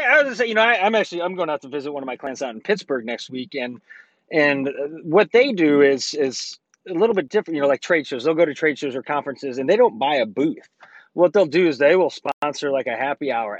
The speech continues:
afterwards and have everybody come there, 'cause now everybody's a little bit let down, you know.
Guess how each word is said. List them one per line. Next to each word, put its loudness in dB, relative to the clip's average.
afterwards -6
and -6
have 4
everybody 2
come -2
there, 0
'cause -12
now 0
everybody's 0
a 2
little 2
bit 4
let 2
down, 0
you -4
know. -4